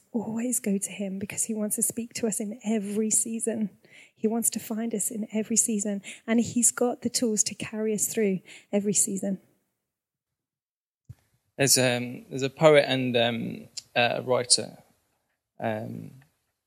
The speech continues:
Speaker 2: where is it? We've,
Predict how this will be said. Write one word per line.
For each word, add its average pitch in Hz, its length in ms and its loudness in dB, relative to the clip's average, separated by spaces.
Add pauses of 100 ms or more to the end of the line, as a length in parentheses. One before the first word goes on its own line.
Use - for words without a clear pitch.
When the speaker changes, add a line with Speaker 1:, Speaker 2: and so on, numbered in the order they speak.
(720)
Speaker 2:
where - 100 -10
is - 140 -8
it? - 120 -12 (3750)
We've, - 320 6